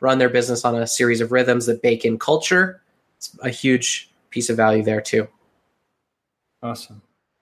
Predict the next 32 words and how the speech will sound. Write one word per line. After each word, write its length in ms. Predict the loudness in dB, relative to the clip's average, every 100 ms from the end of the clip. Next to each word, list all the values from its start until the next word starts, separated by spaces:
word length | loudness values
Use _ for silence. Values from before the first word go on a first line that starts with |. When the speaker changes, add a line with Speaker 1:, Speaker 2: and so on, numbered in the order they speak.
| -4
Speaker 1:
Yeah. 140 | -2 0
Speaker 2:
Alex, 580 | 0 0 -4 -10 -6
Alexander, 480 | -4 -2 -2 -2 -4 -2
uh, 500 | 0 2 0 -2 -6
how 60 | -6
can 120 | -4
people 180 | -2 0
know 140 | 0
more 160 | 2 0
about 300 | 2 0 -2
you? 160 | -8 -8 -16 _ _ _ -20 _ _ _ _ -2
Speaker 1:
Well, 140 | 2
they 100 | 2
can 160 | 0 0
visit 180 | 2 2
my 100 | 2
website, 400 | 2 0 -2 2
measurable 320 | 0 2 0
genius 320 | 2 0 2
dot 160 | 0 0
com. 360 | 0 0 -2 -10 _
They 120 | -2 0
can 360 | 2 0 0
watch 260 | 0 -2 0
my 140 | -2
content 580 | 0 -2 0 0 -2 -4 -2
on 320 | 0 2 0
measurable 400 | 0 -2 -4 -4
genius 420 | -4 -4 -4 -4
dot 240 | -4 -4
T 180 | -6 -6
V, 380 | -4 -4 -4 -8